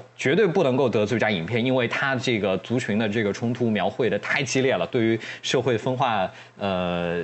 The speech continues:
这个，这个作用太强。我觉得很难以它这个评奖的机制来说，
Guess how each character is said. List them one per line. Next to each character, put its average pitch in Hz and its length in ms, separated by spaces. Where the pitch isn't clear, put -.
这 107 140
个， 98 100
这 101 140
个 98 180
作 113 160
用 101 120
太 117 200
强。 82 300
我 107 120
觉 170 160
得 262 280
很 104 260
难 104 220
以 190 140
它 156 180
这 190 140
个 139 140
评 120 260
奖 143 220
的 87 40
机 185 220
制 190 200
来 87 200
说， 113 340